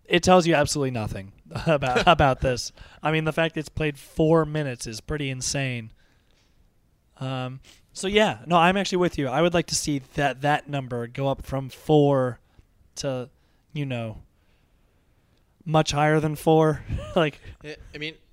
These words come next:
Speaker 2: it's really crazy, especially how many times the Knicks have been losing by twenty in the fourth quarter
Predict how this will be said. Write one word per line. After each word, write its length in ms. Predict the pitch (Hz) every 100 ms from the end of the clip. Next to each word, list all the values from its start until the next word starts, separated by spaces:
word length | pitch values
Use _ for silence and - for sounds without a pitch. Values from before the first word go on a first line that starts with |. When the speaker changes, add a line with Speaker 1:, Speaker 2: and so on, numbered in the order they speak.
| _
Speaker 2:
it's 240 | 156 175
really 260 | 202 214 208
crazy, 460 | - 143 156 156 110
especially 480 | 101 117 113 120
how 120 | 113 117
many 140 | 110
times 280 | 117 110 101
the 60 |
Knicks 220 | 104 110 -
have 100 | 98
been 140 | 101
losing 340 | 104 104 101
by 120 | 92 90
twenty 420 | - 107 104 95
in 120 | 90
the 60 | 85
fourth 320 | 98 92 -
quarter 460 | 98 95 80 71